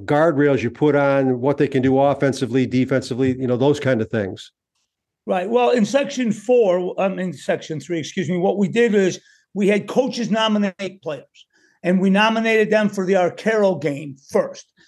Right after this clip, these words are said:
Speaker 2: So we looked at all of those nominations. The guys that were playing in the championship games last week, we saved some spots for them to see if they wanted to play.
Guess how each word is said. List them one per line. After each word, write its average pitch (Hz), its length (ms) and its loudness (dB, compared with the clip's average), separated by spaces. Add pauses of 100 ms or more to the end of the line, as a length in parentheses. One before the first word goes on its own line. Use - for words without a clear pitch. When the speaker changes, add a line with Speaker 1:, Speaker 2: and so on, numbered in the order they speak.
(140)
Speaker 2:
So 196 120 -2
we 196 160 0
looked 220 280 0
at 202 80 2
all 202 260 4
of 196 140 -2
those 190 440 0
nominations. 180 1040 -4 (440)
The 165 80 -4
guys 220 380 2
that 233 120 2
were 202 160 0
playing 233 480 -2
in 202 80 2
the 190 160 2
championship 226 880 -2
games 180 340 0
last 175 300 0
week, 196 420 0 (1300)
we 196 200 -2
saved 214 360 0
some 202 160 0
spots 214 440 0
for 190 140 -2
them 165 280 2
to 147 80 -6
see 175 180 -4
if 165 120 -4
they 175 100 -2
wanted 156 380 0
to 147 80 -8
play. - 220 -18